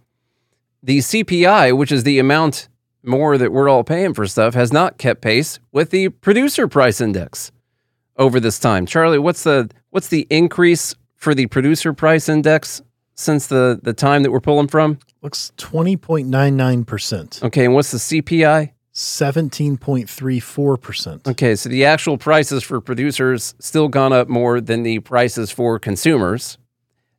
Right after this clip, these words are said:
Speaker 1: Not included or discussed one single time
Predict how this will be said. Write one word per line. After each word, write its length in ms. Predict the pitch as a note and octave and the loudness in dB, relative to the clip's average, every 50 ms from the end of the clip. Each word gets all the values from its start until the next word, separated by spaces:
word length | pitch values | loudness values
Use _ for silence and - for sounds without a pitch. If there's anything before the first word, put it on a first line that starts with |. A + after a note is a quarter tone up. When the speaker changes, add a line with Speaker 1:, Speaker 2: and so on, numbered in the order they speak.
| _ - | _ -6
Speaker 1:
Not 320 | A2 A2+ A#2 C3 D3+ F#3 G3+ | -2 0 2 4 4 4 4
included 580 | G#3 F#3 - - F3+ E3+ D#3 D#3 E3 E3 D3 - _ _ | 4 2 2 4 4 4 4 4 2 0 -2 -6 _ _
or 200 | - C3 D#3 D#3+ C#3+ | 0 2 2 2 2
discussed 600 | C3+ D3 - - - C#3+ C3 C3 C#3 - - - _ _ - | -2 -4 -4 0 2 4 4 4 2 -2 -8 -18 _ _ -8
one 260 | A#2 A2+ B2 C3+ D3 | -2 0 2 2 2
single 320 | C#3 - D#3+ D#3 D3 D#3+ D#3+ | 0 0 0 0 0 0 0
time 380 | - D3+ B2 A2+ A#2+ C#3+ C#3+ | 2 2 2 2 2 0 -4